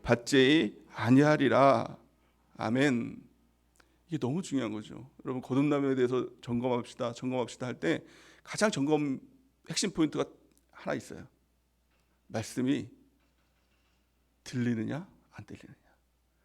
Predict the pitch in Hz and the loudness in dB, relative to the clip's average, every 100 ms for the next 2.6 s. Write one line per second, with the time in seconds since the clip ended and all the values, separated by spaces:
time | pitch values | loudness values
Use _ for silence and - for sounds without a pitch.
0 | _ - 147 165 165 143 135 131 147 113 | _ 0 8 8 10 8 6 4 2 0
1 | - - - _ _ - - 220 - 127 | -6 -20 -20 _ _ -8 -6 -4 -2 -2
2 | 147 208 196 113 127 113 | 0 0 0 0 -2 -10